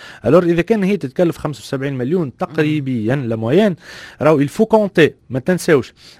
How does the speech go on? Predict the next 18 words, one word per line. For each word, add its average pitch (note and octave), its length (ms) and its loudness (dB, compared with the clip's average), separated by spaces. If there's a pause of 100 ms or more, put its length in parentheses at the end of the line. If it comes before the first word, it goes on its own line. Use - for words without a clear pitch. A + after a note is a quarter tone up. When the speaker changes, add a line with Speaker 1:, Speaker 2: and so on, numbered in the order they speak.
(100)
Speaker 1:
راهو E3 220 0
عندك، F3 420 -2 (180)
آه، C#3+ 460 4
لي C3+ 140 0
فخي F#3+ 260 -2
متاع D#3+ 200 0
الارشيتكت - 680 -4 (920)
والانجينيور C#3 460 0
بيتون. C3+ 280 -2 (360)
Speaker 2:
مم. B2+ 240 -18 (300)
Speaker 1:
تنح-، C#3+ 160 -4
آه، D3 220 0
هذوما D3 520 -2
ما، - 0 -
ما، C#3 320 -4
ما، C3+ 220 -4
ما C3+ 240 -4
تنساهمش. A#2+ 540 -4